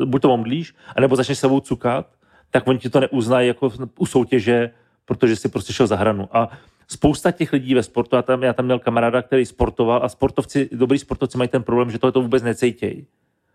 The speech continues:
Takže oni ti prostě bleknou, oni omdlej. Protože už tady ty, jako, mají tak vytrénovaný tělo, že jim to vůbec nevadí. Tím, že já jsem nikdy nebyl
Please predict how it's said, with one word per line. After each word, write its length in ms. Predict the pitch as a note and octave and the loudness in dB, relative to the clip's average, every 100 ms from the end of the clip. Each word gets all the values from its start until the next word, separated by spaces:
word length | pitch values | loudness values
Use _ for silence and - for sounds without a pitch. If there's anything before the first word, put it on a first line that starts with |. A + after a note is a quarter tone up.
| _ - | _ -2
Takže 180 | G#2 A#2+ | 2 2
oni 120 | B2 | 2
ti 60 | |
prostě 280 | - F#3 C#3+ | -2 0 2
bleknou, 400 | A#2+ A2+ A#2+ G#2 | 2 -2 -2 -2
oni 180 | G2+ A2 | 0 0
omdlej. 460 | A2 G2+ F#2+ F#2+ - _ _ _ _ _ _ _ - | 0 0 -4 -4 -8 _ _ _ _ _ _ _ -8
Protože 200 | G2 C3+ | 0 2
už 120 | C#3+ | 4
tady 140 | D3 | 2
ty, 160 | C#3+ D3+ | 2 0
jako, 160 | C#3+ C3+ | 0 -2
mají 240 | C#3 C#3+ | 0 0
tak 180 | D3+ - | 0 -2
vytrénovaný 600 | C3+ C#3+ C3+ C3 C3+ C#3+ | -2 2 2 2 0 0
tělo, 200 | C#3+ C#3 | 2 2
že 60 | B2+ | 2
jim 80 | |
to 60 | B2 | 0
vůbec 200 | C3+ C3 | -2 0
nevadí. 240 | C3 C3 | 2 0
Tím, 140 | A2 A#2+ | 0 0
že 80 | B2+ | 0
já 60 | |
jsem 160 | C#3 C3 | 0 -2
nikdy 220 | B2 C3 | 0 2
nebyl 300 | C3 B2 | 2 4